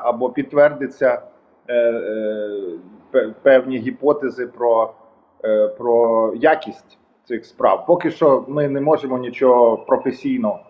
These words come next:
говорити про якість цих, е,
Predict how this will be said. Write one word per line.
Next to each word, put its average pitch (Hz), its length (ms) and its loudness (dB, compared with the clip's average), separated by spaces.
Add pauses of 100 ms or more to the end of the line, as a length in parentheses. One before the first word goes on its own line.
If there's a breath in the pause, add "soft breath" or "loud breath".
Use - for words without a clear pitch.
говорити 117 500 0
про 110 380 0 (680)
якість 113 640 0 (280)
цих, - 380 -2 (460)
е, 104 600 4